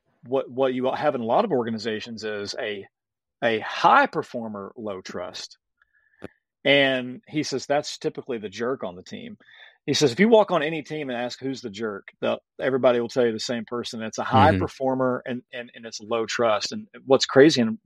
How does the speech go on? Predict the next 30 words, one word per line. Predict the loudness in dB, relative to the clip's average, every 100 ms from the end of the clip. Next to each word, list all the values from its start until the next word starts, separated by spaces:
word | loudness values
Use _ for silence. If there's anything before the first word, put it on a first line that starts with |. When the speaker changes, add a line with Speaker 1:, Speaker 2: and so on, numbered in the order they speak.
| -20 _ 0
Speaker 1:
organizational, | 2 4 2 0 0 -6 -10 _ _ _ _ _ -4
uh, | -2 0 -2 -4
leadership | -2 -2 0 -2 -4
is | -4
we | 2
often, | 4 4 2 -6 -6 -12 _ _ _ _ _ _ -2
you | 2
know, | 2 2 -2 -4
uh, | -2 0 0 -2 -6 _ -18
bonus | -14 4 6 6 2 0
and | -2 -2
reward | -4 -4 0 2 2 -2 -8 _
the | -6
high | 0 0
performer, | 0 -4 -6 -6 -4 -4 -4
low | -4
trust | -4 -4 -4 -6
people. | -8 -6 -8 -8 _ _ -20 -20 -4
And | 2
they | 2
said | 6 4 4
that | -2
the |
Navy | 0 2 2 -2
seals | -2 2 2 0
said | -2 -2 -2
they | 0
would | 0 0
rather | -2 -2
have | -4 -2 -2 -2 -4